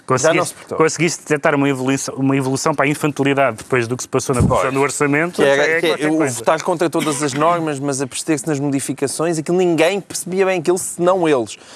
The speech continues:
Speaker 2: Pá, eu percebo que o P S D queira estar quietinho num canto,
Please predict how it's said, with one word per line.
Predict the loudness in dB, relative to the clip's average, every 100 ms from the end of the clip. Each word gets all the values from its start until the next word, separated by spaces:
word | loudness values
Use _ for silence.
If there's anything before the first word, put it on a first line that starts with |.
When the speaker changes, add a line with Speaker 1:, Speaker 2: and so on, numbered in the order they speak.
| -6
Speaker 2:
Pá, | -4 -4 _ 0
eu | 0
percebo | 0 -8 -10 -2 0 2 0 -6 -10 _ -20 _
que | -2 0
o | 0 0
P | 0 0
S | 0 0
D | 0 2 -2 -6
queira | 0 2 2 0 -4 _ _ _ -16
estar | -2 0 0
quietinho | 0 0 0 -2 0
num | 0 -2
canto, | -2 -4 -10